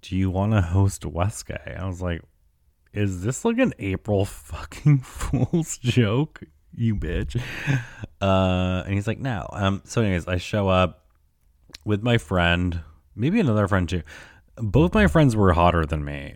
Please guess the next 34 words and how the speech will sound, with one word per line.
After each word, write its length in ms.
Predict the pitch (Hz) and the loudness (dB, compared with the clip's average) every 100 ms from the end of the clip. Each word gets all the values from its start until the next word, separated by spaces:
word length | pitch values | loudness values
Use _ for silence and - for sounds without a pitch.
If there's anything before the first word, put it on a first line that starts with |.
| - | -12
And 160 | 104 | -8
even 220 | 110 143 151 | -4 0 2
though 160 | 104 | 4
I 120 | 95 | 4
was, 160 | 92 85 | 2 2
like, 300 | 87 85 - _ - - 78 - _ | 0 0 -4 _ -20 -20 -20 -20 _
honestly, 400 | 107 131 - 87 | 0 0 0 -4
like, 160 | 80 - _ _ _ _ _ _ | -6 -10 _ _ _ _ _ _
kinda 320 | - 135 170 101 | -8 -4 -2 -2
smoking 540 | - 90 92 87 85 | -2 -2 -2 -2 -4
when 120 | 82 | -2
I 60 | 78 | -2
was, 180 | 78 80 | -2 -2
like, 240 | 82 78 | -4 -4
twenty-four, 720 | - 85 82 82 80 87 98 - - - - - _ _ | -6 -4 -2 -2 0 0 0 -4 -20 -20 -20 -20 _ _
um, 800 | 92 87 87 87 85 82 80 82 - _ _ _ _ _ - | -4 0 0 0 0 -2 -4 -8 -12 _ _ _ _ _ -4
I 100 | 98 | -4
show 420 | - - 98 95 | -4 -2 2 4
up 160 | 92 - | 2 0
at 120 | 80 | -4
the 80 | 90 | -2
door 800 | 92 85 78 82 90 101 107 104 - _ _ _ _ _ _ - - - _ _ _ | 0 0 -4 -6 0 2 2 0 -14 _ _ _ _ _ _ -20 -20 -20 _ _ _
and 580 | 107 90 85 87 - 113 | -4 -2 -2 -4 -6 -10
Frankie, 540 | - 110 92 95 104 | -6 0 2 2 2
like, 180 | 92 92 | 4 4
lets 640 | 87 82 78 82 95 - - | 0 -4 -2 -2 -2 -8 2
<laughs> 1900 | 120 98 - - - - - - - - - _ _ _ _ _ _ _ | 2 2 -4 -8 -14 -20 -20 -20 -20 -20 -20 _ _ _ _ _ _ _
my 200 | 131 117 | -4 -2
friends 480 | 139 - 85 87 92 | -2 -6 -8 -6 -6
in. 280 | 87 87 101 | -6 -6 -6
And 140 | - 110 | -2 0
then 120 | 107 | 0
he's 200 | 107 92 | 0 -2
like, 280 | 92 85 | -6 -6